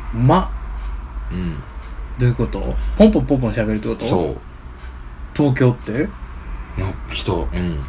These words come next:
Speaker 1: あ、
Speaker 2: 多い。
Speaker 1: そうなん？
Speaker 2: うん。
Speaker 1: え、どういうこと？
Speaker 2: なんかね、
Speaker 1: テンポが速いってこと？
Speaker 2: そう。なんかテンポ速いっていうか、テンポ速いの、
Speaker 1: うん。
Speaker 2: テンポ速いんやけど、
Speaker 1: うん。
Speaker 2: 処理が雑よね。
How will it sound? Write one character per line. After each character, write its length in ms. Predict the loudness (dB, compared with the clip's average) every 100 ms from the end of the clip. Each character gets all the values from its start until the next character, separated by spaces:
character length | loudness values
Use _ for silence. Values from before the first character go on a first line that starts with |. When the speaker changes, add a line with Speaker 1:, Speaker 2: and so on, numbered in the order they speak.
| -8 -6 -2
Speaker 1:
あ、 80 | 4
Speaker 2:
多 60 |
い。 120 | 8
Speaker 1:
そ 100 | 10
う 40 | 10
な 60 |
ん？ 40 | 10
Speaker 2:
う 20 |
ん。 120 | 4 -2 -4 -4 -4 -4 -6 0
Speaker 1:
え、 100 | 4
ど 160 | 4 4
う 20 |
い 60 | 0
う 20 |
こ 120 | 2 -2
と？ 120 | -2 -6 -8 -8 -8 -10 -10 -12 -12 -6 2
Speaker 2:
な 100 | 2
ん 80 |
か 140 | 2 -2
ね、 80 | -2 -4 -4 -6 -8 -8 -10 -10 -10 -8 -4
Speaker 1:
テ 140 | 8 8
ン 80 | 8
ポ 100 | 4
が 60 |
速 300 | 4 8 10
い 40 | 8
っ 40 |
て 60 | 6
こ 80 | -4
と？ 60 | -6 -6
Speaker 2:
そ 220 | 2 4
う。 500 | 4 2 -4 -10 0
な 80 | 2
ん 20 | 4
か 40 |
テ 100 | 4
ン 40 | 6
ポ 100 | 6
速 260 | 10 10
い 120 | 10
っ 60 | 6
て 160 | 2 4
い 100 | 4
う 60 |
か、 340 | 8 8 8 6
テ 100 | 2
ン 80 | 4
ポ 80 | 4
速 240 | 8 8
い 20 |
の、 140 | 6 4
Speaker 1:
う 20 |
ん。 40 |
Speaker 2:
テ 100 | 2
ン 60 | 0
ポ 80 | 2
速 220 | 4 4
い 120 | 2
ん 220 | 0 -2
や 140 | -2 0
け 100 | 4
ど、 280 | 6 6 8
Speaker 1:
う 100 | 8
ん。 300 | 6 2 -4 -8 -8 0 8
Speaker 2:
処 80 | 10
理 120 | 10
が 120 | 8
雑 300 | 4 4 4
よ 80 | 2
ね。 260 | 0 -6